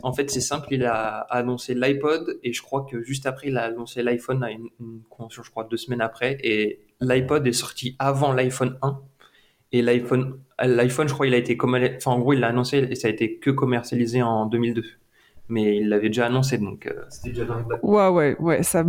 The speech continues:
Speaker 2: ça me parle, ça me parle. Mais pourtant, je pense que j'étais un peu trop petite pour me souvenir de Steve Jobs, et cetera. Moi, je l'ai, j'ai un peu appris son histoire après, parce que j'avais, quoi, cinq ans, six ans.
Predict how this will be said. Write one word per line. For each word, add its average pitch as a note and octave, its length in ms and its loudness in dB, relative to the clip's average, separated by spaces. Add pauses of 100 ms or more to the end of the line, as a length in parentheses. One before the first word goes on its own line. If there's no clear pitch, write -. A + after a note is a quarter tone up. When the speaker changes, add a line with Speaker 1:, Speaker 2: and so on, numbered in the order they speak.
Speaker 2:
ça G#3 160 2
me G3+ 100 2
parle, F3+ 420 4
ça - 180 0
me - 20 2
parle. C#3+ 240 2
Mais G3 100 2
pourtant, B3+ 280 4
je C#4+ 80 -2
pense D4+ 160 2
que C4 80 2
j'étais F#3+ 600 4
un G3+ 120 2
peu C4 100 4
trop C4+ 160 0
petite C#4 300 0
pour G#3 100 4
me F#3+ 140 6
souvenir A3+ 440 4
de F#3+ 300 4
Steve F#3+ 240 0
Jobs, G3+ 240 2
et G3 80 6
cetera. G3+ 400 2
Moi, F#3 220 4
je F3 100 2
l'ai, E3 400 6
j'ai E3+ 140 2
un E3 80 4
peu F#3+ 100 0
appris G3+ 220 2
son G3+ 100 4
histoire F#3+ 420 4
après, G#3+ 380 2 (540)
parce - 100 -10
que - 80 0
j'avais, E3 380 4
quoi, D#3+ 240 0
cinq E3+ 260 0
ans, A#3 240 4
six F3+ 260 0
ans. A3+ 180 4